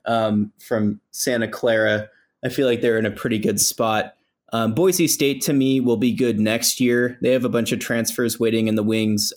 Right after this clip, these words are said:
Uh, they've got a guy from Arizona, uh, Emmanuel Acott. They've got a guy from Oregon whose name escapes me at the moment. And they have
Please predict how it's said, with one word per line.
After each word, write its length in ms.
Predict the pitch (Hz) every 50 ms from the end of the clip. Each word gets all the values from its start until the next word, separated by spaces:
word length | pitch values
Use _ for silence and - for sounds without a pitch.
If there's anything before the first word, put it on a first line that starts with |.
| -
Uh, 320 | - 113 110 110 104 104 104 -
they've 160 | - 120 117 -
got 320 | 131 117 113 107 - - _ _ _ _ _ _ _ _ _ -
a 40 | 113
guy 160 | 120 117 113
from 160 | 117 123 117
Arizona, 760 | 117 117 117 110 104 117 113 113 113 110 110 107 104 - - - -
uh, 180 | 117 113 110 110
Emmanuel 420 | 117 123 123 120 117 113 117 -
Acott. 580 | 120 123 123 123 - - 127 120 120 113 - - -
They've 160 | - - -
got 160 | - 117 110
a 40 | 110
guy 140 | 110 110 110
from 300 | - - 113 113 110 113 _ _ -
Oregon 360 | - 143 143 127 131 135 127 123
whose 220 | 117 120 107 -
name 160 | 190 110 110
escapes 460 | 113 - - - - 131 127 123 -
me 80 | 135 127
at 100 | 120 123
the 60 | 127
moment. 360 | 120 120 120 120 117 113 -
And 100 | - 123
they 60 | 120 117
have 180 | 113 110 110